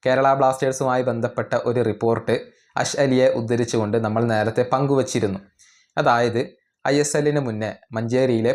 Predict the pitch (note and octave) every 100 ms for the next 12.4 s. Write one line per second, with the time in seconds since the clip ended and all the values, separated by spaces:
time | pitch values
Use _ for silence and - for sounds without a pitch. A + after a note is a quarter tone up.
0 | A#2+ A2 C3+ C#3+ D3 D3 A#2 A2 A#2 A#2
1 | A2 G#2 B2 G#2 G2+ B2 - _ _ -
2 | B2 C#3 C#3+ C3+ B2 - B2+ A#2+ B2+ C3
3 | A2+ A#2+ B2 G#2+ A2 B2 B2 A#2+ A2 A#2
4 | A#2+ A#2+ G#2 G#2 A#2 A2+ A2 G#2 A#2+ -
5 | C3 C3+ C3 B2+ A#2 A2+ G#2+ A2 A#2+ -
6 | A2+ G#2+ G#2+ A2 A2 F3 - - _ _
7 | - C3+ D3 - C#3+ C#3+ C3+ C#3+ C#3 C3
8 | C3 C3 C#3 C3 B2+ A#2+ B2 A#2+ A2 G#2+
9 | B2 - A#2+ G#2+ G#2 F#3+ - - - -
10 | B2 C3+ C#3+ - C#3 C#3 D#3 C#3+ C3+ B2
11 | C#3+ C#3 D3 C#3+ D#3 D3+ C#3+ D3 C#3 B2+
12 | - C#3+ A#2+